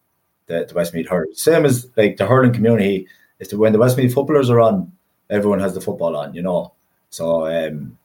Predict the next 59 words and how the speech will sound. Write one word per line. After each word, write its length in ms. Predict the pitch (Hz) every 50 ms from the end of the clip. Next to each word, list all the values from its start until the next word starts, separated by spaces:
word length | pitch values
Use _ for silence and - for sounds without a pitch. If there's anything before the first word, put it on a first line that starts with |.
| _ _ _
you 140 | - 131 151
do 160 | 156 196 185
support 360 | - 123 117 120 120 110 - -
your 120 | 101 101
own. 320 | 104 110 101 90 - - - - _ _
So 160 | - 135 156
it, 120 | 156 139 160
it 220 | 156 147 147 151
is, 320 | 180 175 - - - - - _ - - _ _
we 100 | - 131
would 200 | 147 175 180 151
like 220 | 143 139 123 117 117
to, 180 | 107 104 104
um, 100 | 98 98
the 60 | 95 95
games 240 | 95 92 87 87
to 60 | - 85
be 60 | 85
televised, 460 | 95 92 92 90 82 78 73 73 -
obviously. 540 | 85 101 104 101 92 - - 76 73 - _ _ _ _ _
Now, 140 | 92 92 95
it, 300 | 95 98 95 95 - - _ _ _ _ _ _
it's, 180 | 95 87 - 120
it, 340 | 120 107 101 95 107 98 101
like, 320 | 98 95 92 - - - -
who's 260 | - 110 123 120 120
to 60 | 113
say 240 | - - 120 117 107
we 100 | 101 98
mightn't 220 | 107 113 110 -
even 180 | 110 98 98 92
get 140 | 104 101 -
to 60 | 90
the 60 | 92
final 280 | - - 98 95 87 87
this 200 | 92 92 - -
year? 160 | 87 82 82
Please 240 | - - 104 95 87
God, 220 | 101 95 92 87
we 80 | 87 87
do. 380 | 98 110 107 98 87 - - _ _
And 100 | - 87
please 160 | 117 117 117
God, 200 | 104 120 117 101
it's 80 | 92 -
played. 360 | - 104 120 123 113 - - - - - _ _ -
But, 200 | 95 98 90 92
uh, 340 | 92 90 90 87 92 - - - _ _
like, 240 | 101 101 101 95 - - - - - - -
if, 180 | - 110 101 -
if, 420 | - - 101 95 - - - - - -
if 160 | 92 - -
we 100 | 95 95
do, 200 | 92 110 110 104
we 100 | 95 92
w-, 180 | 87 90 92
obviously, 680 | - 90 95 87 87 85 - - 85 78 76 76 73 -
we'd 300 | 87 82 82 80 - -
love 340 | 90 95 95 90 90 - -